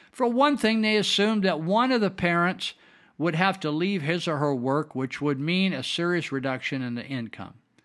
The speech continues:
In addition, homeschooling strikes most people as simply too daunting a task, even if they could afford to take it on. Neither fear is entirely justified. It is true that, at least at the onset,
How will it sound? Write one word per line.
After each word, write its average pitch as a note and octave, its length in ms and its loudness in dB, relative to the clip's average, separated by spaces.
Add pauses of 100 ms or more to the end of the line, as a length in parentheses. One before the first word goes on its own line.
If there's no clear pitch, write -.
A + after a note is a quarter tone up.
(540)
In F#3+ 140 4
addition, A3+ 400 4
homeschooling F#3+ 720 2
strikes E3 560 0
most F3 340 -2
people C#3 340 -2
as A#2 120 -6
simply C#3+ 400 -4
too G3+ 320 0
daunting D3+ 600 -2
a C3+ 60 -4
task, C3 560 -4 (300)
even F#3+ 320 -2
if D#3+ 200 -4
they C#3 200 -2
could B2+ 240 -8
afford C3+ 520 -6
to - 80 -18
take A#2 260 -10
it A2+ 100 -8
on. F#2 160 -12 (1040)
Neither G3+ 340 4
fear C4+ 540 0 (1120)
is F#3+ 340 4
entirely D#3+ 520 2
justified. A#2 760 -6 (220)
It C4+ 240 2
is C#4 220 4
true A2 420 -4 (100)
that, D#3 280 0
at D3 160 -2
least F3 420 0
at D#3 180 -4
the D3 140 -10
onset, C#3+ 540 -4